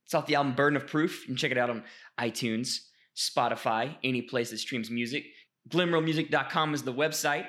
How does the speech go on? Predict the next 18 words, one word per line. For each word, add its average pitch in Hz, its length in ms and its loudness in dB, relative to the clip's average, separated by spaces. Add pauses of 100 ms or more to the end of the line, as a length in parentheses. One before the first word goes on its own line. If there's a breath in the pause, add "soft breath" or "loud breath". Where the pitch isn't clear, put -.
We 135 100 0
wanna 131 200 0
thank 147 300 -4
him 147 240 -2
every 196 200 2
week 220 260 -2
for 214 560 -2
letting 233 260 0
us 247 220 -4 (260 loud breath)
use 311 480 0
his 247 180 -2
music 247 440 -4
for 185 300 0
our 160 420 4
intro 165 380 0
and 160 100 0
outro 127 480 -2
theme. 117 420 -8